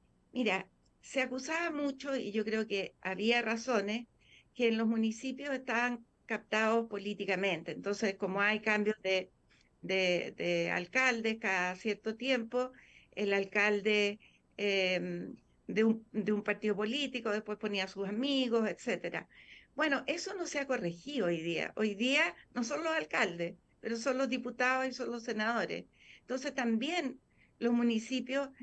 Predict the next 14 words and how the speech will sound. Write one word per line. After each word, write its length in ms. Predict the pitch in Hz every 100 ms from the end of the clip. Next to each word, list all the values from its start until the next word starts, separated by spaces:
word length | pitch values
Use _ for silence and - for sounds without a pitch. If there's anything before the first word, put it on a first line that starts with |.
| 262 254 - _ -
eh, 260 | 220 196 -
lo-, 240 | 226 220 220
los 220 | 214 208
servicios 420 | 220 208 247 277
locales, 540 | 262 233 233 233 285 - - _ _
eh, 160 | - 185 -
a 120 | 214
veces 440 | 220 247 285 285 - -
tienen 460 | 247 240 240 233
personas 680 | - 226 - 311 294 202 196
que 120 | 214
los 140 | 202 214
están, 640 | 208 - 220 226 226 226 _
eh, 500 | 196 196 190 185